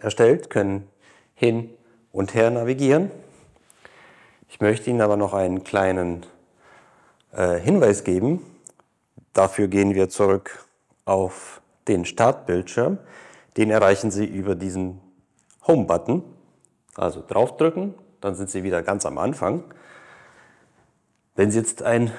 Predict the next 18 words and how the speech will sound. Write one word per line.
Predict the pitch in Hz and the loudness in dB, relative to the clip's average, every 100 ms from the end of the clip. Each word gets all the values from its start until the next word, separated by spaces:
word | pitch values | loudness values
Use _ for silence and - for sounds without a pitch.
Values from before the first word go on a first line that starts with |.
| - - | -16 -2
neues | 101 147 - 95 | 2 4 2 2
Whiteboard | 92 - 101 90 | 0 2 0 0
starten, | - 69 73 78 - _ _ _ _ _ _ _ _ - | -2 -10 -8 -12 -12 _ _ _ _ _ _ _ _ -18
kommt | - 92 - - | -4 -2 -2 -18
hier | _ - 196 | _ 0 2
unten | 135 180 - 139 143 - | 2 -2 -4 -6 -8 -6
immer | 135 143 110 | 0 0 0
eine | 104 110 | -4 -2
kleine | 95 92 95 | -2 0 2
Leiste, | 143 160 - 107 156 - - - _ _ | 2 2 0 0 0 -10 -20 -20 _ _
in | 113 107 | -4 2
der | 104 98 | 2 2
Sie | 101 107 | -2 -4
verschiedenste | 107 101 - 120 123 127 - 123 123 120 - _ | -4 -8 -8 -8 -8 -8 0 0 0 -6 -20 _
Lineaturen | 95 104 107 113 - 143 113 113 143 - - - - _ - | -6 -2 0 0 0 2 2 2 -4 -14 -20 -20 -20 _ -2
auswählen | 110 165 - 98 90 90 87 | 2 2 2 0 0 -2 -4
können | 85 87 170 - - _ _ _ _ | -4 -2 -4 -8 -20 _ _ _ _
und | 104 104 - | -10 -10 -14